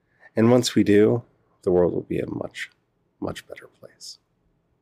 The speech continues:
I hope you enjoyed this episode. If you did and you have any questions, comments, or topics you'd like me to talk about in the future, down in the show notes you'll find a link to the voice message sys-, system. Keep it short, keep it clean. I would love to hear from you.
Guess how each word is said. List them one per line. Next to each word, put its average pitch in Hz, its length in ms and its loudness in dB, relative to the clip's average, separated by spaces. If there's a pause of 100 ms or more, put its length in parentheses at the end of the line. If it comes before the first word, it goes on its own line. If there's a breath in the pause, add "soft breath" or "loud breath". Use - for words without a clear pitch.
(1160 loud breath)
I 120 40 0
hope 123 200 2
you 107 80 2
enjoyed 90 240 -2
this - 180 -6
episode. - 480 -6 (760)
If 104 140 -2
you 113 100 2
did 98 240 4
and 101 80 0
you 90 100 -4 (460 loud breath)
have 98 160 0
any 92 120 0
questions, - 460 -4
comments, 92 420 -6
or - 40 -12
topics - 520 -6
you'd 92 120 -6
like 87 180 -4
me 98 80 -2
to 92 80 -4
talk 92 200 -6
about 92 180 -2
in 87 80 -8
the 92 40 -4
future, 113 440 -2 (440 soft breath)
down 139 120 2
in 139 60 6
the 123 60 4
show 117 140 0
notes 110 180 0
you'll - 100 -16
find 98 160 -2
a 95 40 0
link 92 200 -2
to - 80 -10
the 92 60 -6
voice 90 280 -6
message 95 280 -4
sys-, - 280 -12 (140)
system. - 380 -6 (560 loud breath)
Keep 107 140 0
it 107 40 -2
short, - 320 2
keep - 160 -6
it - 60 -20
clean. 127 380 2
I - 80 -2
would 95 160 -4
love 90 160 0
to - 80 -8
hear 92 180 -4
from 90 200 -8
you. 101 200 -8